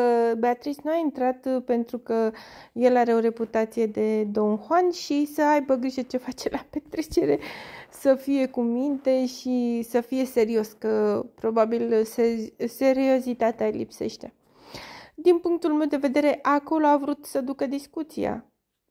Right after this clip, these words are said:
pentru că omul a spus că este doar liniștit și dânsa a tot continuat și a continuat încât, uh, el să spună, să-l facă pe el să spună că, „Vezi, doamne, este, este dezamăgit, supărat, uh,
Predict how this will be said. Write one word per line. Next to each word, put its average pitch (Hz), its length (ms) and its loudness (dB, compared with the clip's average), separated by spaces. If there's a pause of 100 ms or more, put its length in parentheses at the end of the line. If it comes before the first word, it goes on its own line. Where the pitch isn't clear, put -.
(160)
pentru 254 300 2
că - 300 -2
omul 262 300 4
a 214 60 4
spus 226 300 -6
că - 140 -2
este 220 300 2
doar 240 320 2
liniștit 240 840 -2 (280)
și 233 420 -8 (320)
dânsa 311 580 2
a 262 60 4
tot 330 260 -4
continuat 262 600 0
și - 80 -2
a 269 100 0
continuat 254 540 0
încât, 277 420 -4
uh, 269 320 -2 (240)
el 269 340 0
să 269 160 -4
spună, 262 320 -2
să-l 254 160 -4
facă 294 260 0
pe 269 100 -2
el 262 60 4
să 254 140 -12
spună 262 320 -2
că, 254 100 0
„Vezi, 233 160 -4
doamne, 247 260 2
este, 240 180 -4
este 233 520 -4
dezamăgit, 240 840 0 (360)
supărat, 254 720 2
uh, 233 400 2